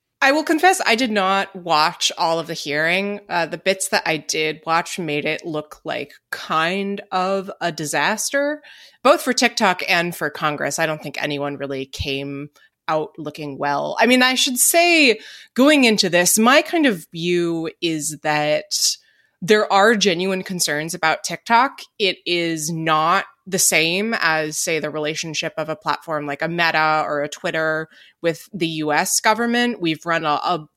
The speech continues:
fair amount on Lawfare about where those concerns stem from, but the, the long and the short of it is really that it has to do with the control of the Chinese Communist Party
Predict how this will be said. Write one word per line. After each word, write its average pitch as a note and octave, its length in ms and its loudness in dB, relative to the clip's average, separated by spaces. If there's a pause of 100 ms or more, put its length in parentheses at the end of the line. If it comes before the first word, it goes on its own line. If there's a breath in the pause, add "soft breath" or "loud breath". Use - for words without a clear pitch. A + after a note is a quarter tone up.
fair D#4 160 6
amount G3 260 2
on G3 120 -2
Lawfare A#3 500 2
about D#3+ 400 2 (400 soft breath)
where E3+ 420 0
those F3 200 0
concerns D#3+ 480 -4
stem D4+ 260 4
from, A3 240 4
but G3+ 140 4
the, F3 440 6
the A3 120 2
long A#3+ 320 6
and G#3 80 2
the F#3+ 60 2
short E3+ 260 0
of D#3 80 -2
it D#3 100 0
is D#3 140 -2
really D3+ 160 0
that D3 140 -2
it - 80 -4
has D#3 240 -2
to D3 100 -8
do D3 320 -4
with C#3+ 160 -8
the D3+ 60 -14
control D3+ 580 -6
of C#3+ 80 -12
the D3+ 80 -4
Chinese C#3+ 360 -6
Communist C#3 520 -10
Party C#3+ 500 -6